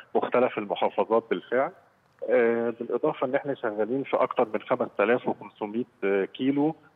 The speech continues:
آه، دي، آه، آه، يعني ترع شغالين فيها بالفعل برضو في مختلف المحافظات. آه، في حوالي ما يقرب من سبعمية كيلو أخرى وفرنا لهم اعتمادات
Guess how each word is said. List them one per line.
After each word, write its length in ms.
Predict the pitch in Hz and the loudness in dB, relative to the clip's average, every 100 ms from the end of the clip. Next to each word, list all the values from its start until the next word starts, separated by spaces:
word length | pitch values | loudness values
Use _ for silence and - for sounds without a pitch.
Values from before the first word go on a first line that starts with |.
| _ _ - | _ _ -2
آه، 880 | 107 120 120 117 113 113 110 107 107 120 117 | 0 2 0 -2 0 2 2 4 2 0 -4
دي، 340 | 127 131 113 | 0 4 4
آه، 140 | 110 101 | 4 4
آه، 380 | 117 107 104 113 82 | 2 0 -2 -6 -4
يعني 360 | 107 95 95 - _ - | -2 -2 -2 -8 _ -2
ترع 160 | 127 | 0
شغالين 360 | 120 101 107 127 | 0 0 -2 -2
فيها 300 | - 135 113 | -4 -2 -2
بالفعل 420 | 113 101 - 117 | -2 -4 0 0
برضو 340 | 107 117 120 117 | 2 0 0 -4
في 140 | 113 | -6
مختلف 460 | 101 - 120 120 113 | -10 -2 0 0 -2
المحافظات. 760 | 107 - 107 - 95 120 160 - _ _ _ - | -8 -4 -4 -4 0 0 0 -6 _ _ _ -2
آه، 220 | 120 117 | 0 0
في 240 | - 139 | -2 -6
حوالي 480 | 117 127 123 135 135 127 | -4 -2 2 0 0 0
ما 80 | |
يقرب 220 | 127 - 127 | -2 -2 -4
من 80 | 120 - | -6 -6
سبعمية 280 | 113 107 131 | -2 -2 -4
كيلو 400 | - 139 123 151 | -6 -2 0 0
أخرى 200 | - 123 | -2 -2
وفرنا 480 | 107 - 113 110 | -2 -2 -2 -2
لهم 240 | 120 123 107 | -2 -4 -4
اعتمادات 500 | 92 - 98 98 | -6 -6 -6 -2